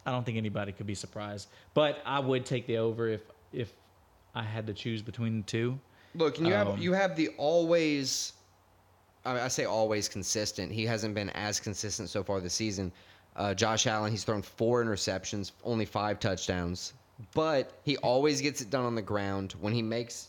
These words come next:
Speaker 2: you know, when he can't get it done there, he hasn't run as much. Maybe the coach needs to let him, you know, open it up a little bit. But Stefon Diggs has shown up as usual. Gabe Davis is showing up great. Got a couple tight ends.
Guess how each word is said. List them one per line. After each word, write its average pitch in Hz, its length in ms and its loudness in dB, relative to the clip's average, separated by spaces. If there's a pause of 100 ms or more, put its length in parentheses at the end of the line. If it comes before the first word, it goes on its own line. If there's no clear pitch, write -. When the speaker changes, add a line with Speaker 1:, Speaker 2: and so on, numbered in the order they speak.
Speaker 2:
you 147 80 -6
know, 123 80 0
when 113 140 -2
he 117 60 -4
can't 135 260 -4
get 139 100 -2
it 123 80 -6
done 127 200 0
there, 107 260 -2 (640)
he 139 120 -2
hasn't 156 420 0
run 135 200 4
as 156 180 0
much. 185 440 0 (100)
Maybe 131 340 2
the 131 100 0
coach 127 280 2
needs 131 160 0
to 131 60 0
let 120 200 0
him, 120 240 -2 (140)
you 123 100 -2
know, 110 120 2
open 117 200 0
it 120 80 2
up 117 160 0
a - 20 -4
little 120 220 2
bit. 117 360 0 (340)
But 139 180 4
Stefon 156 540 0
Diggs 139 320 0
has 135 320 -2
shown 147 340 2
up 131 200 0
as 120 160 -2
usual. 113 540 -4 (600)
Gabe 127 260 2
Davis 131 420 4
is 127 80 0
showing 127 340 4
up 120 160 -2
great. 117 400 2 (460)
Got 127 140 2
a 123 40 -2
couple 131 280 0
tight 120 300 2
ends. 113 460 2